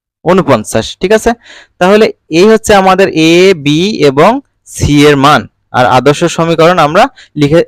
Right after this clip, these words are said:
পাইলাম এক্স স্কয়ার মাইনাস থ্রি এক্স মাইনাস ঊনপঞ্চাশ। তাহলে আমরা লিখবো এখানে এক্স স্কয়ার মাইনাস থ্রি এক্স মাইনাস ঊনপঞ্চাশ সমান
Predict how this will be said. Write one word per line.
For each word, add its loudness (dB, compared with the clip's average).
পাইলাম 2
এক্স -4
স্কয়ার -2
মাইনাস -2
থ্রি 0
এক্স -8
মাইনাস 0
ঊনপঞ্চাশ। -2
তাহলে 0
আমরা 2
লিখবো 0
এখানে 0
এক্স -4
স্কয়ার 0
মাইনাস -2
থ্রি -2
এক্স -4
মাইনাস 0
ঊনপঞ্চাশ -2
সমান -4